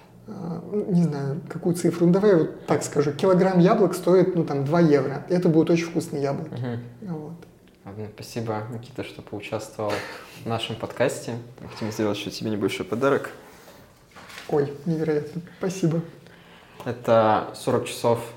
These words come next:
Speaker 2: нашего дизайна. Мы хотим тоже с вами подружиться. И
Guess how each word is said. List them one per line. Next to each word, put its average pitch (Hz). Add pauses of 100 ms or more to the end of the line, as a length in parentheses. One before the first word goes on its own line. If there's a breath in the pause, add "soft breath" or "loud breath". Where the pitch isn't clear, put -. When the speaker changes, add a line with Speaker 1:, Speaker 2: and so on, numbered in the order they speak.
Speaker 2:
нашего 107 (120)
дизайна. 139 (260)
Мы 117
хотим 117
тоже 113
с 113
вами 113
подружиться. 127 (560 loud breath)
И 104